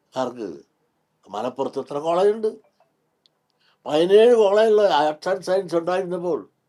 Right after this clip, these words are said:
ഞങ്ങൾക്ക് കേരളത്തിൽ മൊത്തം അത്രയേ ഉള്ളൂ. ഈ പതിനേഴെണ്ണം എടുക്കുമ്പോഴും നിങ്ങളൊന്ന് ആലോചിക്കണം, അത് മുസ്ലിം സമുദായത്തിലെ സമ്പന്നരുടെ ട്രസ്റ്റികൾക്കാണ് കൊടുത്തിരിക്കുന്നത്. അല്ലാതെ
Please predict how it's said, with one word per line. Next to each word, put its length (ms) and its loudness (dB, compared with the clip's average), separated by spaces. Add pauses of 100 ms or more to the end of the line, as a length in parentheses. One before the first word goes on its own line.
(540)
ഞങ്ങൾക്ക് 480 -10
കേരളത്തിൽ 360 -2 (100)
മൊത്തം 480 0
അത്രയേ 320 -2
ഉള്ളൂ. 160 -8 (1080)
ഈ 80 -8 (220)
പതിനേഴെണ്ണം 800 0
എടുക്കുമ്പോഴും 540 0
നിങ്ങളൊന്ന് 380 -4
ആലോചിക്കണം, 460 4 (880)
അത് 260 -2 (380)
മുസ്ലിം 400 0
സമുദായത്തിലെ 580 -2 (100)
സമ്പന്നരുടെ 720 -2 (100)
ട്രസ്റ്റികൾക്കാണ് 680 2
കൊടുത്തിരിക്കുന്നത്. 520 -2 (2000)
അല്ലാതെ 320 -2